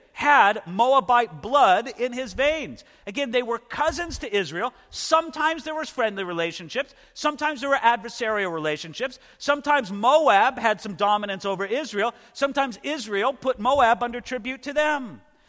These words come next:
They were cousins who didn't always get along.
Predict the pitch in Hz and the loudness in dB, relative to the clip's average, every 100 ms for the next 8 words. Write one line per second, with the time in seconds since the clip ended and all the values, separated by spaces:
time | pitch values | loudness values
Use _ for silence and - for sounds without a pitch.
0 | _ 208 240 247 - 294 311 202 185 226 | _ -2 0 0 0 2 2 0 -4 -6
1 | 226 175 214 262 262 - 220 233 214 170 | -12 -10 -10 -10 -10 -2 0 2 0 -2
2 | 165 147 117 185 190 _ - 185 170 165 | -2 -6 -10 -8 -8 _ -10 -6 -4 -2
3 | 147 120 | -2 -6